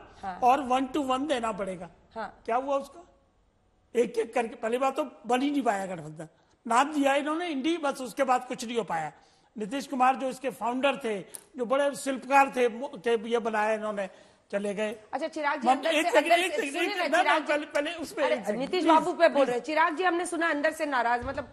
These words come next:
Speaker 2: हम
Speaker 1: ठीक
Speaker 2: काहे
Speaker 1: नहीं
Speaker 2: को
Speaker 1: है।
Speaker 2: नाराज होंगे? हम सबसे
Speaker 1: नहीं है।
Speaker 2: पहले दो हज़ार चौदह से लगातार साथ हैं।
Speaker 1: Seat sharing हो गई?
Speaker 2: एक
Speaker 1: किसको
Speaker 2: second।
Speaker 1: कितनी सीटें मिलेंगी?
Speaker 2: सब जो हमारी तय हैं, वो हमको मिल जाएंगी, हमें कोई
Speaker 1: मिल
Speaker 2: चिंता नहीं।
Speaker 1: जाएंगे?
Speaker 2: बिल्कुल मिलेंगी,
Speaker 1: पहले
Speaker 2: बिल्कुल,
Speaker 1: बात कर
Speaker 2: डंके
Speaker 1: ली।
Speaker 2: की चोट पे मिलेंगी।
Speaker 1: अच्छा, ठीक।
Speaker 2: आइए, नीतीश कुमार चले गए,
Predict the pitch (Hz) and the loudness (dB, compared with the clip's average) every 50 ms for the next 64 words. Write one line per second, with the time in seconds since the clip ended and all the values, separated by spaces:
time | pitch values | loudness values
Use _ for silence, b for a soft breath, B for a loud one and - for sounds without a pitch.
0 | - - 302 330 311 262 370 381 403 381 415 381 285 254 247 247 220 233 226 214 | -8 -4 -2 -2 0 0 0 -2 -2 -2 -4 -4 -2 -2 -2 -4 -6 -8 -6 -2
1 | 226 247 240 277 330 370 370 339 - 330 320 330 320 - 277 285 294 311 269 302 | -2 -2 -2 -2 -4 -2 -2 0 0 0 0 -2 -2 -2 0 0 0 0 0 0
2 | 302 294 302 311 262 269 311 339 - 339 330 320 233 220 262 - 359 370 339 - | -2 -2 -2 -2 -4 -4 -4 -6 -8 -6 -6 -6 -6 -6 -6 -8 -8 -10 -10 -10
3 | - 208 190 185 - - 339 359 349 - 370 359 349 370 359 349 370 392 415 403 | -8 -8 -8 -8 -6 -4 -4 -4 -4 -2 -2 -2 0 0 0 -2 -2 -2 -2 -4
4 | 294 226 - 190 - - - 320 - 302 302 285 - 269 277 - 247 220 214 190 | -2 -2 -4 -2 -4 -4 -4 -4 -4 -4 -4 -4 -6 -8 -6 -6 -6 -6 -6 -8
5 | 185 170 160 - 294 339 339 339 285 190 247 320 311 262 247 262 269 294 294 285 | -10 -12 -10 -8 -8 -8 -6 -6 -6 -4 -2 0 0 2 2 2 0 0 -2 -2
6 | - 285 277 285 320 359 320 269 233 226 - 269 247 240 214 220 214 214 214 214 | -2 -2 -2 -2 -2 -4 -4 -6 -6 -6 -8 -8 -8 -6 -6 -6 -6 -4 -6 -6
7 | 214 214 262 247 262 254 - 277 339 311 381 370 339 285 208 175 202 196 277 330 | -6 -6 -6 -8 -8 -8 -6 -6 -4 -4 -4 -4 -4 -4 -6 -8 -4 -4 -4 -4
8 | 320 - 381 330 285 240 214 202 196 185 226 277 311 302 262 302 311 262 254 320 | -4 -6 -6 -6 -6 -8 -8 -8 -8 -6 -2 0 0 0 0 0 0 0 0 2
9 | 302 247 262 247 180 - 330 262 320 302 220 294 277 269 - 226 269 262 226 220 | 2 2 2 2 2 2 2 2 2 0 6 6 6 6 8 6 2 2 2 0
10 | 208 196 180 175 170 196 202 - - - - - _ - - 208 214 220 202 208 | -4 -6 -8 -8 -8 -8 -8 -8 -10 -16 -20 -20 _ -6 -2 0 0 0 0 -4
11 | 170 - - - 226 220 190 285 277 - 302 277 269 269 277 277 302 277 285 294 | -6 -6 -8 -8 -6 -4 -4 -4 -4 -4 0 2 2 2 2 2 -2 -2 0 0
12 | 320 330 | 0 0